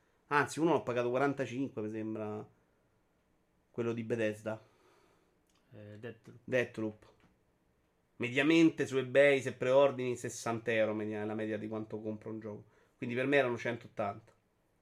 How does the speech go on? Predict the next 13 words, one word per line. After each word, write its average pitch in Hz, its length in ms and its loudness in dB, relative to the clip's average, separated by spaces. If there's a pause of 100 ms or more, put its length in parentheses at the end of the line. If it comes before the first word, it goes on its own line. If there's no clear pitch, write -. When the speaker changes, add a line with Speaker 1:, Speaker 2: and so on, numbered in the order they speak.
(3250)
Speaker 1:
Vito, 147 240 -2
scusami, 147 420 0
come 143 200 0
fai 143 180 4
a 127 60 6
vendere 131 360 -2
un 131 80 -4
gioco 139 180 -2
in 135 80 -2
digitale? 147 540 -6
<laughs> - 40 -20
No, 110 120 -10
scusa, - 340 -20